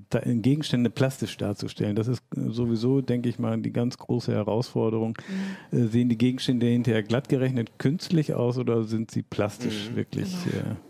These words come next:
Speaker 1: greifbar?
Speaker 2: Und
Speaker 3: Und
Speaker 2: heu-
Speaker 3: ihr habt, sorry, ja?
Speaker 1: Hm?
Speaker 2: Genau, wir haben jetzt hier einmal Ausschnitte von drei verschiedenen Kameras, einmal von dem Huawei P dreißig, wir haben uns mal die Platine ausgesucht, die
Speaker 3: Mhm.
Speaker 2: da drauf ist.
Speaker 3: Und die anderen Geräte sind?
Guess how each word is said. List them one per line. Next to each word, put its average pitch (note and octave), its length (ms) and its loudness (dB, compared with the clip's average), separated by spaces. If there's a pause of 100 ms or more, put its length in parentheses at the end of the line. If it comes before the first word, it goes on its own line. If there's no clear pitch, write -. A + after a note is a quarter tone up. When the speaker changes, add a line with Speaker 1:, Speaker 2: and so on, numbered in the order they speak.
(140)
Speaker 1:
greifbar? G2+ 420 -2
Speaker 2:
Und - 180 -2
Speaker 3:
Und - 100 0
Speaker 2:
heu- - 40 4
Speaker 3:
ihr D3 60 6
habt, - 180 -4 (160)
sorry, B2+ 380 -2
ja? B2 120 0
Speaker 1:
Hm? C3+ 160 0 (120)
Speaker 2:
Genau, F#3+ 400 -2
wir G#3 120 2
haben G#3 200 0
jetzt - 260 -6
hier G3+ 380 0 (100)
einmal G3+ 220 0
Ausschnitte A3 560 0
von G3 420 -4 (440)
drei G3 240 -2
verschiedenen G3+ 540 -4
Kameras, G#3 560 -2
einmal G3+ 240 -6
von G3+ 140 -8
dem G3 240 -4
Huawei G#3 460 0
P G#3 160 -2
dreißig, G#3 560 -2
wir G3+ 80 -2
haben F#3+ 100 -2
uns G3+ 160 -8
mal F#3 120 -4
die F#3 80 -4
Platine G#3 460 -4
ausgesucht, F#3+ 520 -6
die - 40 -2
Speaker 3:
Mhm. - 40 -2
Speaker 2:
da G3 120 0
drauf G3 360 -6
ist. - 180 -10 (120)
Speaker 3:
Und A#2 160 -2
die B2 100 0
anderen C3 320 0
Geräte C#3 380 -4
sind? C3 340 -6